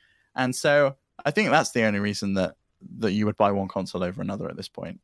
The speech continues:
The, the hardware's basically identical. Like, maybe you prefer one controller over another, but I don't think that that's really gonna sway one person to one console or, or another. What's really probably gonna sway you is,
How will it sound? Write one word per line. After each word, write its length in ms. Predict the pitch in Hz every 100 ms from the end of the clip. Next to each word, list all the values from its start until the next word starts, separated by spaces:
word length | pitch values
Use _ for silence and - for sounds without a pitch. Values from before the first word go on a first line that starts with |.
| _
The, 120 | - 107 _
the 80 | 110
hardware's 400 | 117 110 120 98
basically 460 | 95 95 - -
identical. 640 | 90 - 71 - - 95 131 _ _ _ _
Like, 120 | - 101
maybe 260 | 127 135
you 120 | 120
prefer 260 | 110 - 113
one 180 | 104 101
controller 540 | 101 101 110 107 98
over 200 | 92 92
another, 380 | 92 92 92 98
but 220 | - 101
I 60 | -
don't 240 | 107 104
think 360 | - 107 95 -
that 240 | 107 98 - _ _ _
that's 220 | - 90 110
really 300 | 107 107 98
gonna 180 | 95
sway 480 | 98 - 101 98 95 -
one 240 | - 104 98
person 400 | 98 92 - 92
to 100 | 107
one 180 | 98 98
console 360 | 104 92 -
or, 240 | 95 90 90 -
or 160 | 107
another. 420 | 104 104 82 58 - _ _ _ _
What's 160 | 117 107
really 180 | 127
probably 220 | 117 107 101
gonna 140 | 101
sway 260 | - 101 95
you 140 | 98
is, 160 | 92